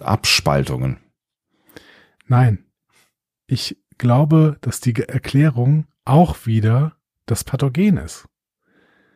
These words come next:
Speaker 2: Weil dieses neurolytische Pathogen hat die Nanosonden ja unbrauchbar gemacht. Das
Speaker 1: Ach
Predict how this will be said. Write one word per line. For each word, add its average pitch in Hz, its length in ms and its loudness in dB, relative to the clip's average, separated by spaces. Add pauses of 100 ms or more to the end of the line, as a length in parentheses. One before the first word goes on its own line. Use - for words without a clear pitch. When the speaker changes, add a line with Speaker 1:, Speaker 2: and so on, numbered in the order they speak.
(500)
Speaker 2:
Weil 120 160 0
dieses 135 260 0
neurolytische 139 720 4
Pathogen 139 720 0
hat 139 120 -6
die 139 80 0
Nanosonden 135 640 0
ja 117 80 -4
unbrauchbar 107 560 -8
gemacht. 92 340 -10
Das 139 160 -2
Speaker 1:
Ach - 120 -4